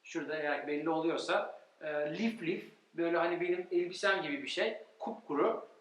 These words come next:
Böyle sıktığım zaman şu anda yok. Elim çıtırdadı, parmağım çıtırdadı ama hiçbir şey çıkmadı. Bu galiba ikinci kere atıp daha da kuruttuğumuz posa. Ee,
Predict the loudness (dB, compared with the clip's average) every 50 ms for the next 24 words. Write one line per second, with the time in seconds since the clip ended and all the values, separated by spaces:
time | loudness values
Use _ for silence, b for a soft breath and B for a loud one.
0 | _ -6 -4 -2 -2 -2 -2 -4 -8 -10 -4 -2 -2 -2 -2 -2 -2 -2 2 2
1 | 2 2 0 -4 -10 -18 -20 _ _ -10 -6 -6 -6 -4 -4 -4 -4 -4 -6 -10
2 | -16 _ _ _ _ _ _ _ _ _ _ _ _ _ _ _ _ _ _ _
3 | _ _ _ _ _ _ _ _ _ _ _ _ _ -16 -12 -10 -10 -10 -12 -16
4 | -20 _ _ -12 -10 -8 -8 -8 -10 -12 -12 -14 -16 -18 -16 -16 -18 -18 -14 -12
5 | -10 -10 -8 -10 -12 -14 -14 -16 -12 -10 -8 -8 -8 -8 -12 b b b b b
6 | b -8 -8 -8 -6 -2 0 0 0 0 -6 -6 -6 -6 -6 -6 -6 -6 0 4
7 | 6 6 6 6 4 2 0 -4 -6 -6 -6 -2 0 0 2 2 0 0 -2 -2
8 | -2 0 0 0 0 -2 -4 -6 -8 -8 -8 -10 -10 -10 -10 -10 -10 -14 -14 -12
9 | -10 -8 -4 -2 -2 -4 -4 B B B B B B B -8 -2